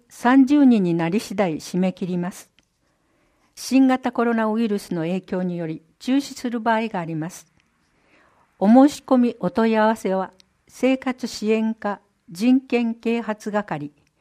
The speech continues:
または岩出図書館、電話六二の七二二二へどうぞ。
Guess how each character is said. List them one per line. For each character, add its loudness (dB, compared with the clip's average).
ま -2
た 2
は -2
岩 2
出 4
図 -2
書 0
館、 -6
電 -4
話 -6
六 -2
二 4
の -4
七 0
二 4
二 4
二 2
へ -10
ど -4
う -10
ぞ。 -16